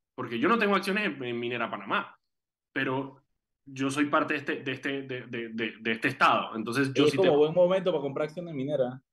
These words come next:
Speaker 1: Bueno, puede ser, dependiendo, ¿estás confiando en que, en que van a
Speaker 2: Que van a firmar.
Speaker 1: en que van a firmar? Yo creo que sí, yo creo que al final sí, lo que pasa es que me
Speaker 2: Por
Speaker 1: parece
Speaker 2: eso es mejor
Speaker 1: muy raro,
Speaker 2: comprarla y después
Speaker 1: me
Speaker 2: cuando
Speaker 1: parece
Speaker 2: firman
Speaker 1: muy
Speaker 2: sube.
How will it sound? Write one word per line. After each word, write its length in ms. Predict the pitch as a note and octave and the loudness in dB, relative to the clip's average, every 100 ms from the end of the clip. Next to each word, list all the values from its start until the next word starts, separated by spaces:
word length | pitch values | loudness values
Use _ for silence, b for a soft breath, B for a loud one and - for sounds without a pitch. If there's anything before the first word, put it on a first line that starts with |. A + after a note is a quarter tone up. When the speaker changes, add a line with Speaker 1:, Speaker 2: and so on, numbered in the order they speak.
| _ _ _ _ _ _ _ _ - | _ _ _ _ _ _ _ _ -6
Speaker 1:
Bueno, 160 | D3+ | -4
puede 160 | C3+ C#3 | 0 0
ser, 260 | D#3+ C#3 | 0 -2
dependiendo, 500 | C3 A2+ B2+ D#3+ C3 | -2 -4 -2 -2 -2
¿estás 180 | B2+ B2+ | -4 -4
confiando 360 | C#3+ C#3+ D#3 F3 | -6 -4 -2 -2
en 60 | |
que, 240 | D3 B2+ A#2 | -4 -4 -4
en 160 | A#2 A#2+ | -6 -8
que 120 | B2 | -8
van 360 | C3+ B2+ E3+ | -8 -2 0
a 260 | D3+ E3+ D3 | 4 4 6
Speaker 2:
Que 80 | C3 | 6
van 240 | C#3 D#3+ | 6 4
a 40 | D3+ | 4
firmar. 500 | C3+ D3 D#3+ C3+ - - _ _ _ | 4 6 4 2 -2 -16 _ _ _
Speaker 1:
en 100 | - | -8
que 60 | B2+ | -2
van 100 | D#3+ | 0
a 40 | |
firmar? 220 | D3 C#3 G3+ | -2 -2 -2
Yo 80 | |
creo 140 | D4 D#4 | 0 -2
que 120 | C#3 | -2
sí, 260 | - A#3+ D#3+ | -2 -2 -2
yo 120 | A#2+ | -4
creo 120 | G3 | -4
que 60 | F3 | -6
al 80 | |
final 260 | B2+ A#2+ A#2+ | -6 -6 -6
sí, 260 | - A3 A2 | -6 -6 -4
lo 100 | A#2 | -6
que 60 | A2+ | -6
pasa 80 | |
es 80 | B2+ | -6
que 80 | A#3 | 2
me 60 | A#2+ | 4
Speaker 2:
Por 80 | B2+ | 6
Speaker 1:
parece 160 | D#3+ | 4
Speaker 2:
eso 40 | E3 | 0
es 40 | |
mejor 200 | D#3 E3 | 0 -2
Speaker 1:
muy 80 | D#3 E3+ | 0 -2
raro, 80 | E3 | 2
Speaker 2:
comprarla 540 | E3+ E3+ F3 G3 - _ _ C3+ | 2 2 0 -4 -12 _ _ -6
y 60 | |
después 220 | C#3 C#3+ | -4 -4
Speaker 1:
me 40 | C#3+ | -2
Speaker 2:
cuando 180 | C3+ C#3+ | 0 0
Speaker 1:
parece 220 | D3+ D#3+ | -2 -2
Speaker 2:
firman 240 | F3 F#3 | -2 0
Speaker 1:
muy 200 | F#3+ F3 | 2 6
Speaker 2:
sube. 140 | F3 | 6